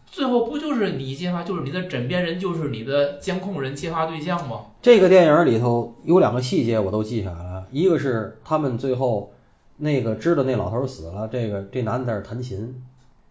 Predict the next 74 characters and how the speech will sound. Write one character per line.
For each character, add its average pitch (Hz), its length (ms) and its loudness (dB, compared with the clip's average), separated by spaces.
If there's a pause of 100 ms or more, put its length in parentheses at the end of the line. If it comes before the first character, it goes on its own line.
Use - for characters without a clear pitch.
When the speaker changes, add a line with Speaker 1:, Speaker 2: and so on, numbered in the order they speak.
(260)
Speaker 2:
这 143 100 -8
男 156 160 2
弹 156 180 -2
琴， 131 320 -2
完 131 160 0
了 135 80 0
那 117 40 -2
女 98 160 -2
的 113 60 -4
不 127 140 -2
过 131 220 2
来 104 60 2
搂 95 200 -4
着 113 60 -4
脖 107 260 -2
子 110 120 -6
吗？ 87 160 -10
他 123 140 -4
说， 131 340 0 (280)
列 151 160 0
宁 110 280 -4
说， 98 280 -10 (400)
如 175 120 2
果 135 160 2
他 139 80 4
当 160 220 2
初 160 160 -4
听 156 240 -6
过 135 100 0
贝 131 200 2
多 139 160 0
芬 143 160 -4
的 117 80 -6
这 110 100 -4
个 101 80 -6
革 117 220 -6
命 117 240 -4
奏 113 120 -10
鸣 120 160 -8
曲 127 220 -16
的 104 120 -10
时 90 120 -12
候， 85 120 -12 (440)
他 135 100 -4
可 98 140 -8
能 120 160 -6
都 135 100 -6
革 113 160 -8
命 131 160 -6
不 113 100 -10
下 117 200 -10
去 131 240 -12
了。 123 60 -10 (420)
Speaker 1:
嗯。 135 140 -18
Speaker 2:
我 113 200 -2
们 170 160 -2
这 156 160 -2
些 156 220 -4 (240)
就 135 160 -4
是 127 80 -2
那 151 140 -2
意 139 180 -2
思， 110 100 -8
就 120 60 -4
是 113 80 -2
我 95 200 -6
们 170 120 -4
喜 90 220 -12
欢 117 100 -8
听 156 220 -8
这 120 100 -4
些 127 160 -8
的 120 100 -4
人 107 280 -10